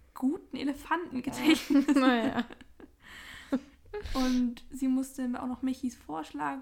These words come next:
Speaker 1: wegen einer Pfingstradtour dann ablehnen, weil sie ja schon mit Franzi und Marie verabredet ist. Und dann war die Stimmung endgültig im Keller. Warum muss sie sich immer zwischen Michi und ihrer Detektivarbeit entscheiden?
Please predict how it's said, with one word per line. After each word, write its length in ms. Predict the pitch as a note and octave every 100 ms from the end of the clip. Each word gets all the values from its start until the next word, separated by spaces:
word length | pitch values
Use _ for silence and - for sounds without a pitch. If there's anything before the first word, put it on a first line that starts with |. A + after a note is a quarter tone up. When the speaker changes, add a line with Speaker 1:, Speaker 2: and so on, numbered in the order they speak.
| -
Speaker 1:
wegen 240 | C4 A#3+ A#3+
einer 80 | A#3+
Pfingstradtour 880 | A#3+ D4+ D#4+ - - C4 C4 - C4+
dann 160 | A#3+ B3
ablehnen, 520 | B3 B3 A#3+ A#3+ A#3
weil 320 | A#3+ A#3+ B3 - _ _ _
sie 160 | - A#3+
ja 100 | A#3+
schon 260 | - A#3
mit 140 | A3+ -
Franzi 480 | B3 A#3+ A#3 A#3+ C4+
und 220 | A#3+ A3+ _ -
Marie 300 | B3 D4+ D4+
verabredet 520 | - B3+ B3+ A#3+ B3
ist. 280 | C#4 A#3+ - - - - - -
Und 140 | B3+ A#3+
dann 140 | A#3+
war 60 | A#3
die 120 | A#3
Stimmung 360 | - A#3+ A#3 -
endgültig 640 | B3+ B3+ B3 B3+ B3 -
im 140 | C4+ A#3+
Keller. 520 | - A#3+ A#3+ A#3+ A#3+ - _ _ _ _ _ -
Warum 200 | B3 A#3+
muss 140 | B3
sie 60 | B3+
sich 180 | B3 -
immer 200 | C4 C4
zwischen 340 | B3+ B3+ C4 B3+
Michi 320 | C4 - B3+
und 80 | -
ihrer 180 | C#4+
Detektivarbeit 960 | C4+ C#4+ C#4+ C#4 - A#3 - B3 C4 C4
entscheiden? 640 | C#4+ - - D4+ C4 -